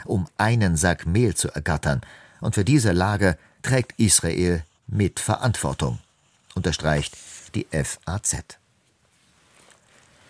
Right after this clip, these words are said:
Die Leipziger Volkszeitung verlangt eine genaue Untersuchung des Vorfalls. Eine bloße Rückschau hilft den vom Krieg Betroffenen nicht weiter.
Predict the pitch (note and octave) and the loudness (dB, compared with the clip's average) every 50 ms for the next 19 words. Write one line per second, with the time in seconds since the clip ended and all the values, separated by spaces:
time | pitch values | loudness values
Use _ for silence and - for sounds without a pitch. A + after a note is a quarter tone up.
0 | - - - - _ - - C#3+ D3 D3+ - - E3 C#3 D3+ C3 D#3+ D#3+ D3 - | -20 -20 -20 -20 _ -2 2 2 4 4 4 4 4 4 4 4 4 2 2 2
1 | - - A2 F#2 F#2 - A2 A2+ A2 - B2+ B2+ B2+ C3+ C#3 C3 C#3 C3+ A#2+ B2+ | 0 2 2 2 2 2 0 0 2 2 2 2 2 2 2 2 2 2 2 2
2 | B2 A#2+ B2 B2+ B2+ A#2+ C3+ C3+ A#2 C#3+ D#3 C3 - A#2+ G2+ F#2+ E2 D2+ - - | 4 4 4 2 2 2 2 2 4 2 2 2 2 0 0 0 0 -2 -2 -2
3 | C2 - - - - - - - - - - _ - - - C#2+ C#2+ D2 F#2+ G2 | -4 -4 -6 -8 -10 -10 -10 -10 -10 -10 -12 _ -14 -8 -6 -4 -2 2 2 2
4 | G2 - - F2 D#2+ G#2 G2+ - - - A#2 A#2+ C3 B2+ G#2 A2 B2+ B2+ - - | 2 2 2 2 2 2 2 2 2 2 4 4 4 4 4 4 4 4 2 0
5 | - - A#2 A#2 A#2+ A2+ - A2 F#2+ F#2+ F#2+ - - B2+ A#2+ - - G#2+ - - | 0 2 2 4 4 2 2 0 0 0 0 0 0 -2 -2 0 -2 -4 -2 -2
6 | - A2 G#2 - - G#2 F#2 F#2 G2 F#2 E2 - - B2 B2+ A#2 - - A#1+ - | 0 -2 0 0 0 0 0 0 0 0 -2 -2 -2 -2 0 0 0 -2 -4 -4